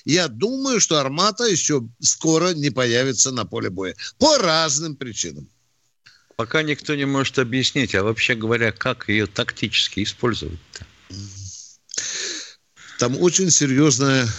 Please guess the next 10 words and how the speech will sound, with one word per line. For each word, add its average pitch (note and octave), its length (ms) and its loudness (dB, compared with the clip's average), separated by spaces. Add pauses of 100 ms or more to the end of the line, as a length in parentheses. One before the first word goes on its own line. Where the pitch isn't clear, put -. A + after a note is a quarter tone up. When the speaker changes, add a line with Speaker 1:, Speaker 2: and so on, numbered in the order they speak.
(100)
Speaker 1:
нужна A2+ 460 2 (260)
наладка. G#2+ 640 0 (920)
Кто G#3+ 400 4
у F#3 220 6
нас F3+ 320 4
в F3+ 80 0
эфире, C#3+ 280 2
особенно B2+ 500 0
по A#2 320 0
с-, F#2 360 -4